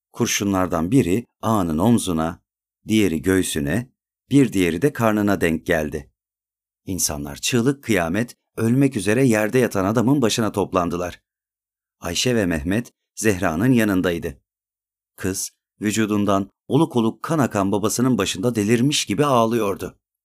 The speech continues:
Ekrem Ağa bir gayretle ceketinin cebinden tütün tabakasını çıkardı. Kurşunun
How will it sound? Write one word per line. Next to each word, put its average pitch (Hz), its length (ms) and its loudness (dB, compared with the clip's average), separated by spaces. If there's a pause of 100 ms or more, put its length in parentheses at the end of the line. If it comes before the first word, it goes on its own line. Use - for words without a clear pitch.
(720)
Ekrem 120 340 0
Ağa 82 280 -4 (280)
bir 135 160 -4
gayretle 104 560 -2
ceketinin 120 480 0
cebinden 107 520 -2
tütün 127 280 -4
tabakasını 92 560 -4
çıkardı. 87 480 -8 (1040)
Kurşunun 95 640 -4